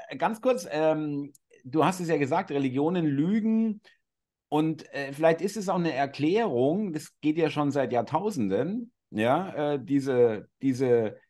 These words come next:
Verhinderung, dass, äh, dass die, dass die Menschen, äh, zu sich finden und auch, äh, wirklich, äh, auch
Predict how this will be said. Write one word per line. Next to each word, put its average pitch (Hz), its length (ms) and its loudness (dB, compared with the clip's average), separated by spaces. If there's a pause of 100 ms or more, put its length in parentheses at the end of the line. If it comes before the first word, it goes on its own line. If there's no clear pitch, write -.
(120)
Verhinderung, 151 800 2
dass, 135 280 -6
äh, 123 200 -6
dass 127 200 -6
die, 123 280 0
dass 123 200 -6
die 135 100 0
Menschen, 131 540 0
äh, 104 180 -10
zu 139 160 0
sich 160 240 -4
finden 180 460 -2
und 139 220 -2
auch, 127 300 0
äh, 120 320 -2
wirklich, 135 460 -6
äh, 113 280 -2 (480)
auch - 340 -2